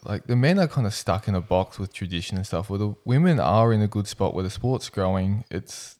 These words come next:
like you said, it's not overly expensive to invest in it, that they could really fine tune the sport and commercialize it and make it into something,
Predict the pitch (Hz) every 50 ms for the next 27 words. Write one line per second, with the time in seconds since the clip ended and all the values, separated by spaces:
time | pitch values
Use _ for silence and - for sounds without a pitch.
0 | _ _ - 82 107 - 104 110 - 113 104 104 - - - - - - _ -
1 | - 135 - - - _ - - 101 110 113 117 120 113 101 - - - 110 101
2 | 101 104 104 90 - - 104 95 90 92 87 92 - - 107 101 92 80 - 78
3 | 76 - 92 110 120 - 139 135 123 113 104 104 98 92 90 90 104 - _ _
4 | _ _ _ _ _ _ _ _ _ _ _ - - 104 98 98 98 101 - 110
5 | 98 95 90 - - - 95 90 - - - - 87 92 95 95 - 107 92 87
6 | 82 82 90 - - 98 87 80 78 80 85 98 101 - - - 90 92 92 90
7 | 87 104 117 - 110 85 - - 101 - - 117 - 110 101 - - - 104 101
8 | 87